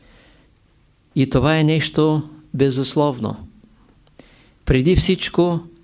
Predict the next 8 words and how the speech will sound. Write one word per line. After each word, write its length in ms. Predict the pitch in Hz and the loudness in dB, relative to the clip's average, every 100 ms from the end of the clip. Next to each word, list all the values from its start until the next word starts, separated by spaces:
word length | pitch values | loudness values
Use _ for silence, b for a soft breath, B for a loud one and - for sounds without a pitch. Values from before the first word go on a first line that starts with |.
| _ | _
това 280 | 143 123 156 | -2 0 4
предателство 760 | 156 151 143 147 147 143 - 139 | 4 4 0 0 -2 -4 -2 -2
е 120 | 139 | 0
воля 340 | 120 139 135 | 2 2 2
на 140 | 131 123 | 0 2
Бога, 380 | 135 120 98 - - _ _ _ _ _ _ _ _ | 2 2 -2 -6 -20 _ _ _ _ _ _ _ _
а 100 | - | -4
после 560 | 117 151 160 - 170 180 | 0 2 2 2 2 0